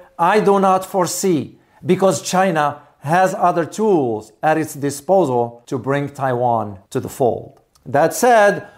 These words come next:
we need to put the virtual call between President Putin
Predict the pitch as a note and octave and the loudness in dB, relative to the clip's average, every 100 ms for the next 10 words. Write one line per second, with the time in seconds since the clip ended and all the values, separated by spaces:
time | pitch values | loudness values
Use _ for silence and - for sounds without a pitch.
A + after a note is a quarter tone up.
0 | _ _ B2+ G#3+ C4+ B3+ A3 - A#3+ - | _ _ 0 2 2 2 0 0 -2 2
1 | A#3 A3 D#3+ F3+ C#3+ F#3 C4+ - A#3 A3+ | 2 2 0 0 2 2 2 0 2 2
2 | G#3+ F#3+ A3 E3 D3 - - - F3 F#3 | 2 2 4 4 2 -2 -14 -4 -2 0
3 | F#3 G3 G3+ G3+ A3+ A3 A3 G3 G3+ G3+ | -2 2 2 2 0 2 2 2 0 -4